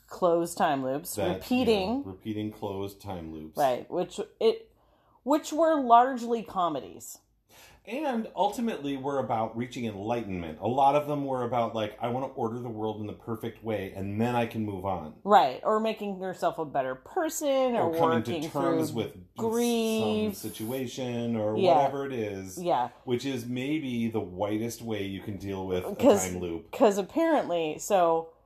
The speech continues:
Speaker 1: we finally, and I've known about this movie since the Oscars, because it won an Oscar
Speaker 2: Mm-hmm.
Speaker 1: for Best Short Film.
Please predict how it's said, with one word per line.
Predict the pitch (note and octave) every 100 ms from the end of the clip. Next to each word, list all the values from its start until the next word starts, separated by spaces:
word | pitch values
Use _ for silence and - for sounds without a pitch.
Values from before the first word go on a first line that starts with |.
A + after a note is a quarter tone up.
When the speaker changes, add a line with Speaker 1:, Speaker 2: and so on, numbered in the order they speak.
| _
Speaker 1:
we | D3 D#3+ E3+ E3+ E3
finally, | D#3 G3 G3 G3+ F#3+ F3 -
and | F#3+ F#3 - _ _ _ - _
I've | G#3+ C4 F#3+
known | F3 E3+ F3
about | D#3 D#3 D3
this | C#3+
movie | D3+ C#3+ B2 C3 C3 _ _ -
since | - D#3 D3+
the | - D#3
Oscars, | C3 B2+ - - - - -
because | C#3 D#3 C#3+
it | C#3
won | C3 C3+ D#3+ F3 F3+ E3 F3 G3+ - -
an | F3+ -
Oscar | C#3 B2+ - A#2+ B2 -
Speaker 2:
Mm-hmm. | F2+ F2 D#2+ -
Speaker 1:
for | E3+ D#3 D3+ D3 D3+ - _ _ -
Best | D#3 D3 C#3+ -
Short | - D#3+ C#3 -
Film. | G2 -